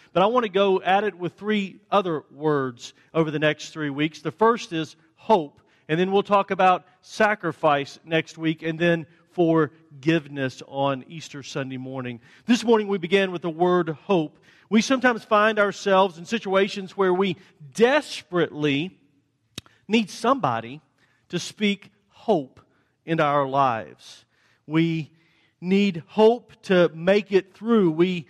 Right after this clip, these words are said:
need hope to think that the task is not insurmountable. Hope that the new experience will be a good one. Hope that the new day will bring a new reality of sorts. Hope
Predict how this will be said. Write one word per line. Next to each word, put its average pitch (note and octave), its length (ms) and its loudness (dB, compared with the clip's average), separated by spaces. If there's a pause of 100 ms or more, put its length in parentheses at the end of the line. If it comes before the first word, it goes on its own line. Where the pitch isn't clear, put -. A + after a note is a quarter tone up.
(140)
need G3 280 0
hope G#3 480 2
to F3 200 -2
think G#3 280 -4
that F3 120 -8
the F3 60 -10
task G3+ 500 -4
is F3 120 -20
not G3 260 0
insurmountable. F#3 800 -2 (220)
Hope A3+ 480 2 (300)
that G3 180 4
the G#3 80 2
new G#3+ 240 0
experience G#3 720 -2
will F#3+ 120 -2
be G3 200 4
a E3+ 200 -2 (280)
good A3 260 6
one. D#3+ 260 -4
Hope A3+ 460 2 (220)
that F#3+ 100 2
the G3 100 4
new G#3+ 220 -2
day G3 340 2
will F#3+ 160 -6
bring G3 300 2
a F3+ 140 2
new G#3 420 -4
reality F3+ 680 0
of D#3+ 120 -4
sorts. F3 460 -2
Hope A#3+ 420 0